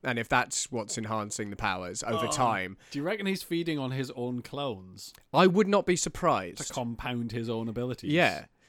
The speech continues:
Speaker 1: So, like, we now know
Speaker 2: Like
Speaker 1: that
Speaker 2: breeding chocobos.
Speaker 1: that under certain circumstances, at least, like, uh, a Tweety surrogate can brainwash Sylvester, which is
Speaker 2: Yeah.
Speaker 1: problematic 'cause he's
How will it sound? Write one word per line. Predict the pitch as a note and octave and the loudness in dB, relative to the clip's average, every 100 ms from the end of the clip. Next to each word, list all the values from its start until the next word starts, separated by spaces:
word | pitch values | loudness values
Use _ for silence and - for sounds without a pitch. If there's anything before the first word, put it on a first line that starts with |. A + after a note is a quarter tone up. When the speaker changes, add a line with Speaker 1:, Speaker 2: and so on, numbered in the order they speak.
| _ | _
Speaker 1:
So, | - D#3+ C#3+ | 2 6 8
like, | D3 C#3 - | 8 4 0
we | D3 D3 | 0 6
now | D#3+ F3 | 8 8
know | E3 D3 | 8 6
Speaker 2:
Like | C#3 | 6
Speaker 1:
that | C#3 | 6
Speaker 2:
breeding | C3+ C#3 C#3 | 6 4 0
chocobos. | - D#3 A#2 G2 G2 G2 | -2 -4 -4 -10 -12 0
Speaker 1:
that | C#3 C3+ - _ - | 2 2 -2 _ 2
under | D3+ D3+ | 4 4
certain | - E3 D3 | 6 6 6
circumstances, | B2+ C3 B2+ B2 C3 A#2+ A2+ A#2+ | 2 2 2 -2 0 0 -2 -4
at | G#2+ | -2
least, | A2+ A2 - | -2 -2 -2
like, | A#2 A2 A2+ _ _ _ - | -2 -4 -6 _ _ _ -4
uh, | B2 G#2+ G#2+ B2+ | -2 0 -2 -4
a | |
Tweety | - B2+ A#2 A#2+ A2 A2 - - | -2 0 0 -2 -2 -6 -8 -2
surrogate | C3+ A2+ A2 A2 - | 2 2 0 -4 -2
can | A2+ G#2 G#2+ G2+ | -4 -4 -6 -8
brainwash | - A2 G#2+ G#2+ G2+ | -2 -2 0 -2 -2
Sylvester, | - A2+ G2+ A#2 - G2+ G2 | 0 0 0 0 -2 -4 -4
which | A2 - | -2 -4
is | G2+ A#2+ | -4 -4
Speaker 2:
Yeah. | A2+ C3 | -2 6
Speaker 1:
problematic | D#3+ B2+ C3 B2 A2+ G2 - | 6 6 2 0 -2 -6 -6
'cause | A#2+ G#2 | -6 -4
he's | B2 G#2+ - | -2 -2 -6